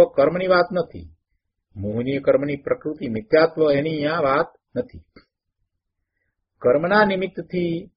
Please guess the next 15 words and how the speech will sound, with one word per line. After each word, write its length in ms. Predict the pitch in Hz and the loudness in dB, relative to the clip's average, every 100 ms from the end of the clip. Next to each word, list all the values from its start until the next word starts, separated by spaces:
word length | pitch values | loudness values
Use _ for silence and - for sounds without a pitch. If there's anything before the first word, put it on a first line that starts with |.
| _ _ _ _ _ _ _ _ _ _ - | _ _ _ _ _ _ _ _ _ _ -4
તો 40 | 143 | -4
કથન 400 | - 117 - 147 | 0 -4 -2 -4
કરેલું 420 | 139 127 127 131 117 | 2 4 4 2 6
હોય 220 | 143 170 | 8 8
છે, 180 | 139 120 - | 6 -4 -2
બાકી 400 | 120 131 165 160 | -6 -6 -8 -10
તત્વના 640 | - 110 - 143 151 151 160 160 127 | -2 -2 -2 -6 -4 -2 -4 -2 2
અશ્રદ્ધાન 680 | 160 170 143 113 104 135 147 | 4 2 -2 0 2 2 0
રૂપ 200 | 139 143 139 | -2 -4 -4
જે 140 | 123 123 | -6 -4
મિથ્યાત્વ, 600 | 110 - 160 175 175 123 123 - - _ _ _ _ - | -6 -2 2 2 2 0 0 -2 -20 _ _ _ _ 2
તે 80 | 175 214 | 6 6
સમ્યક્ત્વને 720 | - 131 139 131 - 127 131 | 6 -2 -2 -6 -6 -6 -2
રોકનારું 640 | 139 113 104 107 98 95 95 | -2 -2 -6 -8 -6 -8 -14
છે. 200 | - | -16